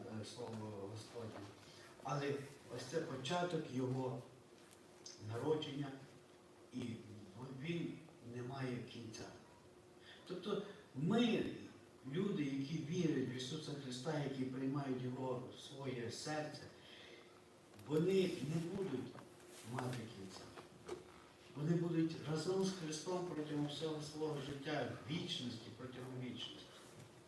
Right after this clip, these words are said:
Ось про що каже нам Писання. Ось чому це дитя для нас дуже, е,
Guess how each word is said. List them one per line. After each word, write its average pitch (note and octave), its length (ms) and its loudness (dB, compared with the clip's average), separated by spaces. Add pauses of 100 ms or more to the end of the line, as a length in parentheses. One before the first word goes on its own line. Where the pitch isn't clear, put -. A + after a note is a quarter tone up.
Ось D#3+ 160 2
про - 220 -4
що C3 120 -2 (140)
каже B2+ 180 0
нам B2+ 220 2
Писання. A2 460 -2 (340)
Ось G#3+ 300 12
чому G3 300 4
це F#3 160 4
дитя D#3+ 480 6
для E3 100 10
нас E3 300 8
дуже, D#3 280 6
е, D3+ 80 4